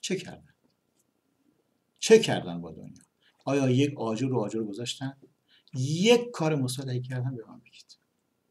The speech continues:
یک کار مثبت. پس ب-، بحثی مورد قضیه نداریم. یه چند نفر نوشتن که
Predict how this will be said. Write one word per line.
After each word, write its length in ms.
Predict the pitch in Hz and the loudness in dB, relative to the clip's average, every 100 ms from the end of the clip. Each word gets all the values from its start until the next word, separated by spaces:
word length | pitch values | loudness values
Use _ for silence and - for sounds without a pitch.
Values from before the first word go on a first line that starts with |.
| _ _ _ _ _ - | _ _ _ _ _ -2
یک 160 | 143 | -2
کار 220 | 139 95 95 | -2 -12 -14
مثبت. 600 | - - - - - - _ _ _ _ _ _ _ _ _ _ _ - _ _ - - _ _ _ _ _ _ _ _ _ _ _ _ _ _ _ _ _ - - | -14 -16 -18 -20 -20 -20 _ _ _ _ _ _ _ _ _ _ _ -20 _ _ -20 -20 _ _ _ _ _ _ _ _ _ _ _ _ _ _ _ _ _ -20 -20
پس 240 | - - - - | -16 -14 -14 -10
ب-، 120 | 107 | -10
بحثی 400 | 113 147 147 135 | -4 -4 -4 -2
مورد 240 | 123 113 | -4 -4
قضیه 220 | 90 92 98 | -8 -8 -10
نداریم. 320 | - - - _ _ _ _ _ - _ - - _ - _ _ _ _ - _ _ _ _ _ _ - - - - - - - | -12 -18 -20 _ _ _ _ _ -20 _ -20 -20 _ -20 _ _ _ _ -20 _ _ _ _ _ _ -20 -20 -20 -20 -20 -20 -4
یه 120 | 147 | 0
چند 220 | 147 170 175 | 2 4 4
نفر 220 | 160 170 | 4 2
نوشتن 400 | 156 147 160 160 | 2 0 -2 -4
که 380 | 170 160 160 | 2 2 2